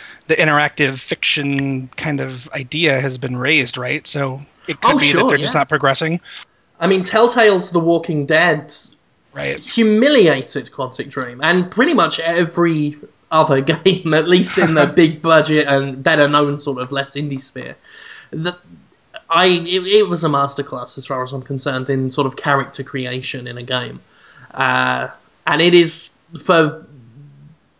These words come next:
Speaker 2: Quantic to come up with its, you know, all of its technology and all of its emotional sort of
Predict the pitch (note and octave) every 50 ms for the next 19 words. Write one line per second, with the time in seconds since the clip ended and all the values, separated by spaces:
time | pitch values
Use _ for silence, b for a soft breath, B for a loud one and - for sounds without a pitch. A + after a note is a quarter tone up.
0 | _ _ _ _ _ _ _ _ _ C#3+ D3+ D3+ C#3+ - _ - - F3+ F3+ F3
1 | - F3 C#3+ C3+ - C#3 - D#3+ D3+ C#3+ C#3+ C#3+ - D3 C#3+ C3 C#3 C3 - -
2 | - E3 D#3 C#3+ C3 C#3 D#3 E3+ E3+ D#3 D3 D3+ D3+ - - - D3 - C#3+ C#3+
3 | C#3 C3+ C3+ C3+ B2+ C3+ C3 B2+ B2 B2+ C3+ C#3 D3 C#3+ C#3+ D3+ B2+ - - -
4 | - - B B B B B B B B B B B _ - E3 D#3+ D#3 D#3 D#3
5 | D#3 D3+ C3+ - - - D#3 D3 C#3 C3+ C3+ C3 - - D#3 C#3+ C3+ C3 B2 B2+
6 | A#2+